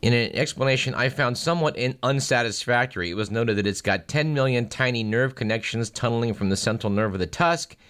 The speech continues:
and it's like a membrane with a sensitive surface and, de-, and, de-, and can detect changes in water temperature, pressure, and particle gradients. According to the bright boys at Harvard, uh, by use of tracking particle gradients, they can detect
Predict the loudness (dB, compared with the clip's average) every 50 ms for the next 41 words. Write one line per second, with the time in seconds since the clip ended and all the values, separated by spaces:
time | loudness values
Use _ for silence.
0 | -20 -20 -20 -20 -20 -10 -4 -2 -2 -2 0 0 2 2 2 2 2 0 0 2
1 | 2 2 0 0 0 0 2 2 0 0 -2 -2 -2 -2 -4 -6 -8 -10 -4 -2
2 | -2 -2 0 -2 -2 -2 0 2 2 2 2 0 -4 -2 -2 -2 -4 -4 -6 -8
3 | -4 -2 -2 0 0 -2 -4 -6 -8 -16 -20 -20 _ -20 -20 -8 -4 0 0 0
4 | 2 0 0 0 -2 0 0 0 0 0 0 -2 0 0 0 0 0 0 0 0
5 | 2 2 2 2 2 0 -2 -2 -2 -2 -4 -4 -2 -4 -4 0 0 -2 -2 -2
6 | -4 -4 -4 -4 -4 -4 -2 0 0 2 2 0 -2 -4 -6 -4 -2 -2 -2 -2
7 | -4 -6 -8 -10 -12 -12 -12 -12 -14 -16 _ _ _ _ _ _ _ _ _ _
8 | _ _ _ -20 -8 _ -4 0 2 2 4 4 2 2 0 0 2 2 2 2
9 | 2 0 0 2 2 2 2 2 0 -2 -2 -2 -2 0 0 2 2 2 2 2
10 | 0 0 0 0 0 0 0 0 -2 -4 -6 -8 -6 -2 0 2 2 2 2 0
11 | -2 0 0 -2 -4 -4 0 0 2 2 2 0 -4 -6 -8 -8 _ 0 2 2
12 | 2 2 0 -2 -2 0 0 0 0 0 0 0 0 0 -2 -4 -6 -10 -12 -16
13 | -20 -20 -20 -20 -20 -20 -20 -20 -20 _ 0 0 2 2 2 0 0 0 0 0
14 | 0 0 0 0 -4